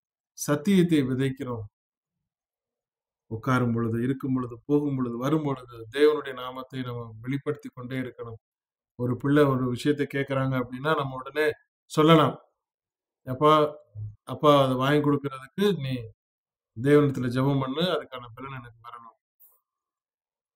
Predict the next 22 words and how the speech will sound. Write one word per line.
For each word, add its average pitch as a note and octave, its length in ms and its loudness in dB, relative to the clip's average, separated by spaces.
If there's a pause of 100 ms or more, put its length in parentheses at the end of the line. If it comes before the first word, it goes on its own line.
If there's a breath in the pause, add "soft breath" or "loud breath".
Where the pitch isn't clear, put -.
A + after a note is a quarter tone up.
(320)
ஜெபம் E3 260 8
பண்ண E3 200 8
வைங்க C#3 400 2
ஒரு B2 160 -8
நாள், A2+ 160 -12 (140)
மறுநாள் F3 460 6
அதை F3 160 4
வாங்கி C3 380 0
கொடுங்க. A2 260 -10 (520)
அல்லது C3+ 300 0
கையில D3 320 6
காசு C#3 340 0
இல்லைன்னா, F3+ 200 0
கொஞ்ச F3+ 200 -2
நாள் D3+ 180 -2
காசு C#3+ 260 -10
கிடைக்கும் C3 300 -10
பொழுது E3+ 180 -4
வாங்க C#3+ 240 -2
சொல்லுங்க. A2+ 320 -16 (760)
இப்ப F3 200 2
பிள்ளை F#3+ 640 8